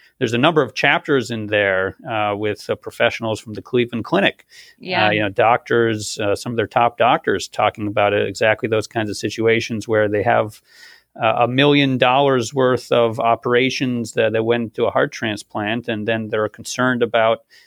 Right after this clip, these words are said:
Speaker 1: their generic, uh, drugs that, that, that they're taking to, uh, to make sure that they don't reject, uh, that heart. Um,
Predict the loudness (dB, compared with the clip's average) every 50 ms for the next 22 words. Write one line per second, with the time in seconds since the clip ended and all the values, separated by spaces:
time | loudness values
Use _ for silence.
0 | _ _ -4 -4 -2 -2 -4 -6 -4 0 2 2 4 4 2 0 -2 -8 -20 -20
1 | _ _ _ _ _ _ -4 -2 -2 -2 2 2 4 4 4 2 0 0 0 0
2 | 0 0 0 -2 0 0 0 0 0 -2 -2 -2 0 0 0 -2 -2 -6 -8 -6
3 | -8 -4 -4 -4 -4 -4 -8 _ -6 -6 -6 -6 -6 -8 -10 -10 -8 -6 -4 -4
4 | -4 -4 -4 -4 -4 -4 -4 -4 0 0 0 0 0 -2 -10 -20 -20 _ _ _
5 | _ _ _ _ _ _ -2 2 2 4 4 2 2 2 0 0 -2 -2 -2 -2
6 | -2 -2 -2 -2 -2 -2 -2 -4 -10 _ _ _ _ _ _ _ _ _ _ _
7 | -8 -6 -2 -2 0 0 0 0 -2 -2 -4 -8 -10 -12